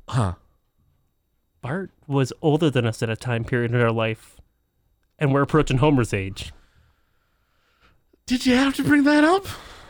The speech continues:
Speaker 1: Did you have to?
Speaker 2: I mean, I mean, we've already passed Homer in season three. We're older than Homer in season three.
Speaker 1: Uh, uh.
Speaker 2: Guess our age, listeners. We're older than Homer in Simpson three, but we're not older than Homer through Simpson eight and beyond.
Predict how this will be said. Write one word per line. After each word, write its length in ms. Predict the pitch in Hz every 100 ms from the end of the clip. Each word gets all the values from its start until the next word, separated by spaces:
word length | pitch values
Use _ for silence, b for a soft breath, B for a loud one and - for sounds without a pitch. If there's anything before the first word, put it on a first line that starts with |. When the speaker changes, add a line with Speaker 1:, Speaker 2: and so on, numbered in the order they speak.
| B B
Speaker 1:
Did 180 | - 254
you 60 | 233
have 240 | 262 339
to? 120 | - 349
Speaker 2:
I 20 | 302
mean, 180 | 233
I 40 | 208
mean, 160 | 262
we've 140 | 240 220
already 180 | 277 -
passed 320 | 226 226 -
Homer 240 | 208 185
in 100 | 147
season 300 | 165 170 117
three. 240 | - 208 143
We're 180 | 120
older 200 | 214 175
than 120 | 120 117
Homer 280 | 139 123
in 160 | 117 -
season 320 | - 147 117
three. 340 | 107 117 104 101 _ -
Speaker 1:
Uh, 640 | 110 98 87 80 76 71 b b b _ _ - _ _ _ _ _
uh. 600 | 87 87 78 71 69 71 b b b b - 123
Speaker 2:
Guess 260 | 196 -
our 180 | 196 247
age, 320 | 262 180 139
listeners. 800 | 135 131 127 110 104 - - - b b b b b
We're 180 | 143 185
older 260 | 240 226 135
than 140 | 139
Homer 240 | 185 196
in 40 | 185
Simpson 320 | 143 175 202
three, 220 | - 233
but 160 | 123 127
we're 100 | 156
not 180 | 208 196
older 240 | 127 123
than 100 | 117
Homer 280 | 117 175 175
through 180 | - 156
Simpson 420 | - 202 180 320
eight 200 | 160 226
and 160 | 202 220
beyond. 760 | 208 180 208 113 69 - 156